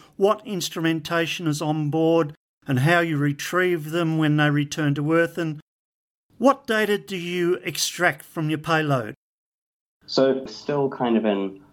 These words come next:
Speaker 2: the development phase, so we're still working out how everything should, should go together, but we've done some test flights, as you might have seen,
Speaker 1: Yep.
Speaker 2: um, which were, um, put around on, on Facebook and the likes, which were super fun events. So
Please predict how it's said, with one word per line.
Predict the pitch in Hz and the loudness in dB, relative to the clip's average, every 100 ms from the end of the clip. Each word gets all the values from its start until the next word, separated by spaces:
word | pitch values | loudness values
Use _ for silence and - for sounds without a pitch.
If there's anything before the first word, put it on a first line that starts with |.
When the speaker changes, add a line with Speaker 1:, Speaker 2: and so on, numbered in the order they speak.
| _ | _
Speaker 2:
the | 98 | -4
development | 92 101 98 110 107 113 - | -2 0 2 0 -2 -6 -2
phase, | 98 104 107 - | -2 -2 -4 -8
so | - | -12
we're | |
still | - 113 107 | -6 -2 0
working | 95 95 95 95 | 2 0 0 -4
out | 92 90 - - _ _ | -2 -2 -4 -16 _ _
how | - 101 95 | -4 -2 0
everything | 95 95 90 98 92 | -2 -4 -6 -6 -6
should, | 92 - 95 - - | -8 -10 -12 -12 -20
should | - - | -14 -4
go | 98 95 | 0 0
together, | 90 110 107 98 | 0 0 0 -4
but | 98 - - _ _ | -4 -8 -16 _ _
we've | 113 117 | -2 0
done | 139 151 | 0 -2
some | 147 143 123 | -4 -4 -2
test | 123 120 - | -2 -4 -4
flights, | 104 90 - | -4 -4 -8
as | 98 | -10
you | 104 | -6
might | 104 90 | -4 -4
have | 82 | -6
seen, | - 127 156 202 - - - _ | -4 -2 -2 -6 -10 -20 -20 _
Speaker 1:
Yep. | 139 | 0
Speaker 2:
um, | 104 101 101 - | 2 0 -4 -4
which | - - | -6 -2
were, | 101 101 95 - - - - - | 0 2 2 -4 -14 -12 -2 0
um, | 98 95 | 2 0
put | - | -2
around | 107 101 104 101 101 | 0 0 0 -2 -2
on, | 98 - | -4 -6
on | 107 - | -12 -2
Facebook | 127 147 - 127 | -2 -2 -8 -8
and | 123 | -6
the | 110 | -4
likes, | 110 113 - | -2 -2 -4
which | - | -4
were | 110 | -2
super | 110 135 131 | 0 0 0
fun | - 110 | -2 -4
events. | 101 104 113 - | -2 -4 -4 -6
So | - 107 | -2 -2